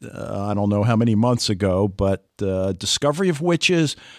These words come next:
the character played by Matthew Goode's name is Matthew Claremont, and it's based on the series of novels by Deborah Harkness, the All Souls trilogy. And it's one of those shows that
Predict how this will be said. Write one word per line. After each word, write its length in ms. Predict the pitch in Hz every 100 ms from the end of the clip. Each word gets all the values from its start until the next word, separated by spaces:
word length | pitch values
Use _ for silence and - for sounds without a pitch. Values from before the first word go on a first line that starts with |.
| - _ _
the 60 | -
character 580 | 139 143 147 - 147 139
played 280 | - 139 127
by 120 | 120
Matthew 480 | 113 120 139 147 127
Goode's 640 | 104 117 117 120 123 -
name 220 | 113 110
is 120 | 104 113
Matthew 440 | 104 110 - 104
Claremont, 680 | - - 151 160 135 113 123
and 160 | 156 185
it's 260 | 240 196
based 300 | - 226 -
on 120 | 185
the 60 | 151
series 400 | - 160 147 131
of 140 | 123 120
novels 440 | 120 113 110 107
by 260 | - 104 104 _ 107
Deborah 340 | - 107 104
Harkness, 600 | 90 107 104 107 101 92
the 100 | - 101
All 200 | 101 98
Souls 400 | - 107 98 -
trilogy. 600 | - 113 95 92 107 104 - - -
And 100 | -
it's 120 | 147
one 100 | 269
of 60 | 254
those 120 | 254
shows 440 | - 196 190 190 -
that 260 | 131 127